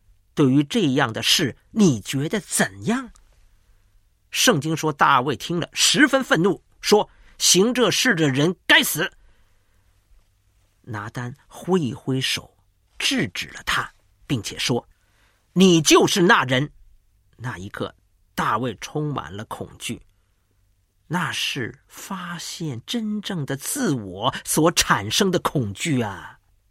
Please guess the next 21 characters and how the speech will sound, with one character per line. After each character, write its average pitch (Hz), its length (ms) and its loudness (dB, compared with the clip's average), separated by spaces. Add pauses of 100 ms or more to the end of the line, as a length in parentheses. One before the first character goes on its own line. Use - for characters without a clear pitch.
(360)
并 226 240 6
为 190 180 6
此 156 280 0
感 110 240 0
到 120 180 0
羞 226 340 6
耻。 - 380 -2 (800)
突 127 180 -6
然， 92 180 -10 (160)
在 - 160 -4
大 147 260 4
卫 135 140 -2
面 139 240 -2
前 117 300 -6
举 127 260 -4
起 - 160 -6
了 104 80 -8
一 104 200 -6
面 196 180 -2
镜 269 320 2
子， - 220 -12